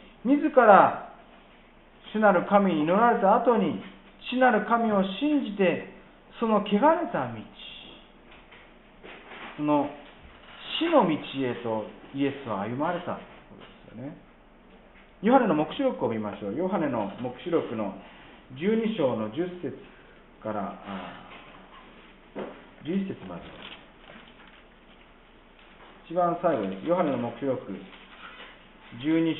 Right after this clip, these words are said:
章、あ、十節から十一節。四百四十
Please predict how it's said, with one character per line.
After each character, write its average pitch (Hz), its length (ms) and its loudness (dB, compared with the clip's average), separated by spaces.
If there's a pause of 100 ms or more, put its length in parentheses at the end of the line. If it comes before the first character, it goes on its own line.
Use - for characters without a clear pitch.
章、 101 320 -4 (100)
あ、 - 380 -14 (500)
十 160 100 -4 (160)
節 117 100 -8 (200)
か 107 60 -8
ら 95 240 -8
十 143 100 -4
一 147 140 -10
節。 104 100 -14 (4000)
四 180 320 0
百 117 360 -8
四 127 280 -4
十 95 220 -12